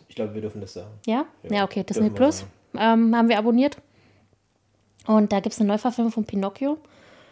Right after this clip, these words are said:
Speaker 2: Und Pinocchio war für mich als Kind
Speaker 1: Mit Tom Hanks als,
Speaker 2: Ja.
Speaker 1: äh, als,
Speaker 2: Ja, ich mag
Speaker 1: äh,
Speaker 2: ja Tom Hanks,
Speaker 1: als
Speaker 2: ne?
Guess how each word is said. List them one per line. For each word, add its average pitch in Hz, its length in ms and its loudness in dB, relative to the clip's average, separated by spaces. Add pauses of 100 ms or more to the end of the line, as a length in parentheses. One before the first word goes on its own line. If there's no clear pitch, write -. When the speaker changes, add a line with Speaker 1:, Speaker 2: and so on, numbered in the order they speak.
(260)
Speaker 2:
Und - 100 -8
Pinocchio 220 520 0
war 202 140 2
für - 140 -4
mich 220 240 0
als - 160 -12
Kind - 200 0
Speaker 1:
Mit - 200 -2
Tom 139 240 -4
Hanks 147 240 -8
als, - 460 -8
Speaker 2:
Ja. 220 640 2
Speaker 1:
äh, 208 80 -6
als, 240 360 -6
Speaker 2:
Ja, 220 120 2
ich 233 140 0
mag 220 140 6
Speaker 1:
äh, - 20 0
Speaker 2:
ja 233 80 4
Tom 208 200 -2
Hanks, 196 260 -2
Speaker 1:
als 233 100 0
Speaker 2:
ne? 247 140 2